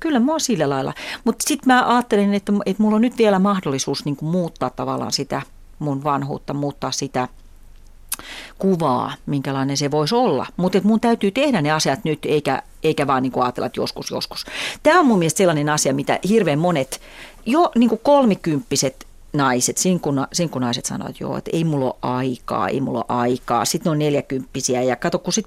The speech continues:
pelottaa se torjunta, mitä kaikki meistä on kokenut,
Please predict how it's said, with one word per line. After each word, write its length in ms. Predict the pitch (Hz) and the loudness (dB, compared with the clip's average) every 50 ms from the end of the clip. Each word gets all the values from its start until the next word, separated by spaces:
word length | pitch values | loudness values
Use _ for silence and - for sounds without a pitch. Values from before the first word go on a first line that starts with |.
| - | -2
pelottaa 460 | - 277 285 277 240 180 - - 147 139 | 0 2 4 4 2 2 0 0 0 0
se 120 | - 160 | 0 0
torjunta, 520 | - 196 190 175 151 143 131 131 123 127 | 2 4 4 4 4 2 -2 -4 -4 -4
mitä 180 | 135 143 - 180 | -4 -2 -2 0
kaikki 280 | - 208 190 - - 127 | 2 2 0 0 -2 -4
meistä 220 | 123 117 - - | -4 -4 -6 -8
on 40 | - | -8
kokenut, 380 | - - - - - - - | -8 -8 -6 -6 -8 -12 -12